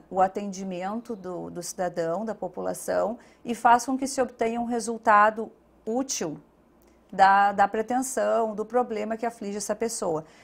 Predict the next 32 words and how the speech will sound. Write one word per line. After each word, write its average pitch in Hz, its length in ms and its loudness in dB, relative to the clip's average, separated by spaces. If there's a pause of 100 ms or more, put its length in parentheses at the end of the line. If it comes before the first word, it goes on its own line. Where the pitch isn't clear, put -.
(160)
Então, 233 300 2
nós 294 200 0
temos, 226 420 2
não 247 220 0
apenas 254 360 0
em 226 60 -6
Santa 214 260 -4
Maria, 208 380 -2
mas 220 220 -4
foi 202 140 -4
uma 208 120 -4
das 196 160 -6
pioneiras, 190 800 -4
e 202 80 -6
isso 196 140 -6
também 196 240 -4
tem 202 160 -8
ocorrido 185 480 -4
em 185 80 -8
outros 180 300 -8
locais 180 340 0
do - 20 -12
estado 196 580 2
e 214 100 -8
também 214 400 -6
em 202 40 -10
Porto 196 240 -8
Alegre, 180 540 0 (420)
em 233 140 -2
que 262 180 2
há, 247 180 6
sim, 262 320 -6